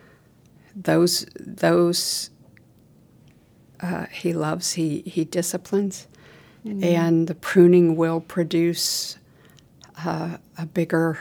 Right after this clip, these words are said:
Speaker 1: a bigger harvest or a, um, bigger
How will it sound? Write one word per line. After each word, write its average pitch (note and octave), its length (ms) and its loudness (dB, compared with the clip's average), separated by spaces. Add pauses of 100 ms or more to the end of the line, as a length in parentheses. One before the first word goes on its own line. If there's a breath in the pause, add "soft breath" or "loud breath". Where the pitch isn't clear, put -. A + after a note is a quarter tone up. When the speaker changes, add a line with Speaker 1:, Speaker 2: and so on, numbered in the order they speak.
(1600 loud breath)
Speaker 1:
a - 80 -10
bigger D3+ 300 -4
harvest E3+ 720 -2
or D#3 280 -6 (220)
a, G3+ 260 -12 (220)
um, D#3+ 400 -10 (140)
bigger D#3 420 -4